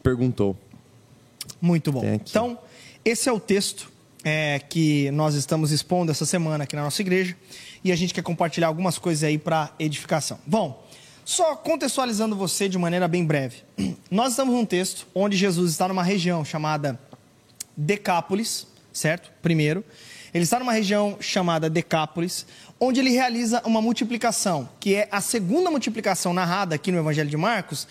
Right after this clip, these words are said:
Speaker 2: de pães e peixes. Então, Jesus, ele multiplica, ele está numa região, é, mais desértica, por assim dizer, ele multiplica pães e peixes. Ok.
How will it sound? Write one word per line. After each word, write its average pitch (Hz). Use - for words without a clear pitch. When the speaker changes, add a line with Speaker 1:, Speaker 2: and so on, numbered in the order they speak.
Speaker 2:
de 170
pães 269
e 285
peixes. -
Então, 370
Jesus, 247
ele 226
multiplica, 233
ele 220
está 277
numa 285
região, 202
é, 160
mais 233
desértica, 196
por 185
assim 170
dizer, 156
ele 269
multiplica 294
pães 254
e 254
peixes. -
Ok. 135